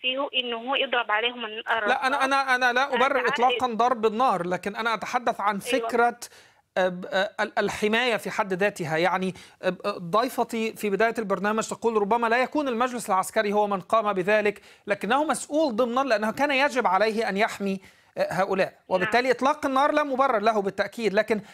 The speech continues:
Speaker 2: هل هو مضطر أن يحمي هؤلاء فعلًا؟
Speaker 1: هو مضطر يحميهم. أنا في النهاية محتمية بالجيش وأطالب بسلطة مدنية، فأنت يا جيش لا تز-، لا تسلمني السلطة المدنية اللي أنا مطالب بها عشان أنا أفض الاعتصام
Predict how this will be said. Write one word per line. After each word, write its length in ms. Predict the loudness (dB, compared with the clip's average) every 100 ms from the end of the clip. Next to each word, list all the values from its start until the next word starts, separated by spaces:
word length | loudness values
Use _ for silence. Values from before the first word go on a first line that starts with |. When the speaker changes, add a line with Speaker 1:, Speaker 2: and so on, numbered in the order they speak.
| -2
Speaker 2:
هل 140 | 2
هو 180 | 4 4
مضطر 480 | 2 2 2 4 2
أن 100 | 0
يحمي 260 | -2 -2
هؤلاء 380 | -2 2 4 2
فعلًا؟ 380 | 2 -2 -2 -8 -16 _ _ _ _ _ _ _ _ _ _ _ _ _ _ _ -16
Speaker 1:
هو 320 | -10 -2 -2
مضطر 340 | -2 -4 0 2
يحميهم. 600 | 0 0 -4 -2 -2 0
أنا 260 | 0 -2
في 100 | -2
النهاية 400 | -6 -2 0 0
محتمية 500 | -2 -6 -4 0 0
بالجيش 520 | -2 -8 -2 0 -2 -10 -20 _ -4
وأطالب 420 | 0 2 0 0
بسلطة 340 | -4 -6 -4
مدنية، 440 | -4 -2 0 0 0
فأنت 360 | -2 -2 -2
يا 220 | 0 0
جيش 400 | -2 -2 -2 -2 -4
لا 140 | -4
تز-، 340 | -6 -14 _
لا 160 | -2 -2
تسلمني 680 | -4 -8 -8 -6 -4 -2 -2
السلطة 360 | -4 -8 -6 -6
المدنية 640 | -4 -4 -2 0 0 0 -6 -20 -6
اللي 120 | -4 -2
أنا 160 | -2 -4
مطالب 440 | -2 0 0 -2
بها 420 | -2 0 0 0 0
عشان 280 | -2 -4 -2
أنا 200 | 0 -2
أفض 240 | -4 -6
الاعتصام 500 | -4 -4 -6 -8 -8